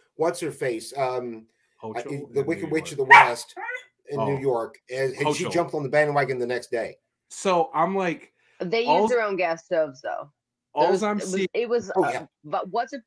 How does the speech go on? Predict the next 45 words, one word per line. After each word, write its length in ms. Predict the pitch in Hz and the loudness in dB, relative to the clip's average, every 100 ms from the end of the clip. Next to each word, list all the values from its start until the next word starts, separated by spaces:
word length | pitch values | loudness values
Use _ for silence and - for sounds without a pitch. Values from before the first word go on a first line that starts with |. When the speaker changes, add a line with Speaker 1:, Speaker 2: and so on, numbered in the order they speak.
| 220 | -8
Speaker 3:
face? 320 | 247 254 - 190 | -8 -6 -12 -8
What's, 360 | 247 254 - 220 | -8 -8 -14 -8
what's 200 | 269 277 | -8 -6
the 40 | |
vice 140 | 214 151 | -2 0
Speaker 2:
A 80 | 156 | 2
O 80 | |
C. 60 | 151 | 0
Speaker 3:
president? 360 | 196 127 165 160 | -4 -6 -6 -6
What's 180 | 226 - _ _ _ | -8 -8 _ _ _
Speaker 2:
Oh, 160 | 135 113 | 2 2
Speaker 3:
no, 100 | 98 | 2
Speaker 2:
no, 60 | 107 | 0
Speaker 3:
what's, 140 | 151 | 0
Speaker 2:
Kamala? 320 | 113 113 123 | -2 -2 0
Speaker 3:
what's 160 | 233 240 | -2 -4
the 80 | 220 | -4
pres-, 260 | 226 190 - | -2 -4 -8
no, 160 | 190 185 | -4 -2
what's 200 | 165 190 | -2 -4
the 60 | - | -4
president's 500 | 185 143 135 131 - | -4 -4 -10 -12 -4
wife's 280 | 131 131 | -4 -4
name? 240 | 135 135 143 _ _ - - _ _ _ _ _ | -10 -12 -14 _ _ -20 -20 _ _ _ _ _
Speaker 1:
Jill. 180 | 156 151 | -2 0
Speaker 2:
Jill? 220 | 151 190 _ _ _ _ - | -2 -10 _ _ _ _ -2
Speaker 3:
Jill. 420 | 233 240 156 - _ | 0 2 0 -4 _
Gosh, 400 | 240 247 226 196 | -2 0 -2 -4
I 60 | 214 | -6
was 100 | 214 | -4
saying 280 | 277 208 156 | -4 -4 -2
Jane 300 | 190 208 208 | -2 -2 -2
in 120 | 185 | -4
my 100 | 160 | -6
head 200 | 180 175 | -6 -6
on 100 | 170 | -4
it. 60 | 165 | -4
I'm 100 | 175 | -4
like, 180 | 175 | -6
"I 60 | 175 | -6
know 220 | 170 185 | -4 -4
that's 240 | 175 151 170 | -4 -6 -6
not 160 | 147 | -6
right." 140 | 147 147 | -4 -4
Speaker 2:
Close. 240 | 147 - | -6 -12